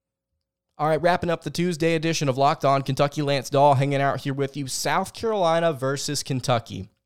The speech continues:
happening this weekend. We're gonna go break this down by the numbers. Got three different individual statistics about this matchup that I think are going to be relevant,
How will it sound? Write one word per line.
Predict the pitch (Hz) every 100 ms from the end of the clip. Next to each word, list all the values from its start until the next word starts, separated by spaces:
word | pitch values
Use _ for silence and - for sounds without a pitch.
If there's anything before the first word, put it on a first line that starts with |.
| _ _ _
happening | 113 120 131 123 113
this | 135 131
weekend. | 135 139 139 131
We're | 123
gonna | 127 123
go | 120
break | 117 127 120
this | - 123
down | - 123 117 113 110 _ _ _ 104
by | 127 131 135 135 - -
the | 123
numbers. | 120 120 120 101 80 - - _ _ _ _
Got | 123 123
three | - 131 143 160 175
different | 151 120 135 147 135
individual | 131 131 127 127 123 101 -
statistics | - 120 135 - 131 131
about | 113 117
this | 117 110
matchup | 117 110 120 101
that | 120 110
I | 110
think | - 151 147 135
are | 120
going | 120 117
to |
be | 110
relevant, | 113 127 127 127 127